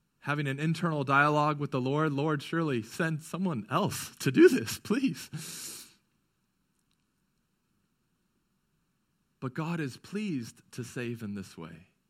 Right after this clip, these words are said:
He is pleased to work power through our weakness. He is pleased to save those who believe through the folly of what we preach, through the cross and resurrection.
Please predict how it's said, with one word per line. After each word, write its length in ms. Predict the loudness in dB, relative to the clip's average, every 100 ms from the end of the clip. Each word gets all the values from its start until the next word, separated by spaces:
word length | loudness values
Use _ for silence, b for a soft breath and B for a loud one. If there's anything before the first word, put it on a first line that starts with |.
| _ _ _ _ _ _ _ _ _
He 240 | -6 -4
is 160 | -4 -8
pleased 760 | -8 -4 -2 0 -2 -6 -16 -10
to 180 | -6
work 360 | -4 -4 -6 -8 -18 -20 _
power 640 | -14 -12 -8 -6 -6 -8
through 320 | -10 -8 -8
our 200 | -6 -6
weakness. 840 | -4 -4 -6 -10 -14 -14 -20 -20 _ _ _ _ _ _ _ _ _ _ _ _ _ _ _ _ _
He 240 | -8 -2
is 160 | 0 -2
pleased 840 | -8 -6 0 2 2 0 -6 -16
to 140 | -8 -8
save 760 | -6 -6 -2 0 0 -4 -8
those 380 | -2 2 2 0
who 100 | -4
believe 380 | -4 0 0 -2
through 180 | -4 -4
the 140 | -4 b
folly 560 | -20 -10 -4 0 2 2
of 140 | 2
what 120 | -2 -2
we 120 | -4
preach, 480 | -4 -4 -4 -6 -8
through 100 | -6
the 140 | -6 b b
cross 600 | -8 -2 0 -2 -4 -12 -8
and 180 | -4 -2
resurrection. 880 | -4 -2 -2 -4 -6 -8 -8 -12